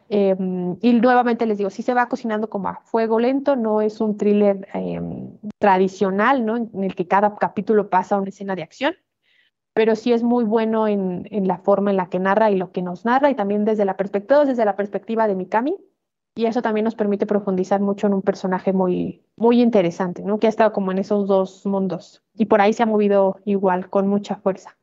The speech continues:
El siguiente que tengo en la lista es Y al polvo regresaremos.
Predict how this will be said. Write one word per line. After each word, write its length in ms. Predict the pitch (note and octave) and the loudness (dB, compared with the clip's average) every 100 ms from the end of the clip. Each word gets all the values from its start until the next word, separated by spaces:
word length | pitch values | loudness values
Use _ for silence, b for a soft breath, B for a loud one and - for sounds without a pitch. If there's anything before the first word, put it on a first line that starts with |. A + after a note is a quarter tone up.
| _ _ b b b b b | _ _ b b b b b
El 160 | C4+ C#4 | 0 2
siguiente 720 | C#4+ C4+ D4 D4 D#4+ D#4+ D#4+ | 2 2 2 4 4 4 2
que 380 | D#4+ C4+ C4+ C4+ C4+ | 0 -2 0 -2 -4
tengo 180 | C4 C4+ | -4 -2
en 60 | |
la 100 | B3+ | -2
lista 400 | A3+ B3 - B3 | -2 -4 -2 0
es 340 | A#3 A#3 A#3 A#3+ | 2 0 -2 0
Y 40 | |
al 140 | A#3 A3 | 0 2
polvo 260 | A#3 A#3 | 0 0
regresaremos. 960 | A#3 G#3 G3 G#3 G#3+ B3 C#4+ G4 - | 0 0 0 2 0 2 0 -2 -8